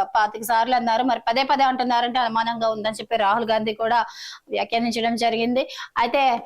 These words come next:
ఆ, హ్యాంబట్లో తొలి అడుగంట. మరి ఆర్ అండ్ బి పరిధిలో మూడు వందల డెబ్బై మూడు రోడ్లకు సర్కార్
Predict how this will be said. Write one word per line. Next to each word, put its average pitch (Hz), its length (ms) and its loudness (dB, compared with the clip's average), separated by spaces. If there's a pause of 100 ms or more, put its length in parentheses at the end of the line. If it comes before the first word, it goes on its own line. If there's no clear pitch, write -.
(420)
ఆ, 233 200 4
హ్యాంబట్లో 330 680 4
తొలి 302 260 2
అడుగంట. 277 460 2
మరి 277 240 2
ఆర్ 262 300 4
అండ్ 294 160 2
బి 294 280 -2
పరిధిలో 262 340 0
మూడు 269 260 2
వందల 277 200 2
డెబ్బై 262 260 2
మూడు 262 260 2
రోడ్లకు 262 440 2
సర్కార్ 262 420 0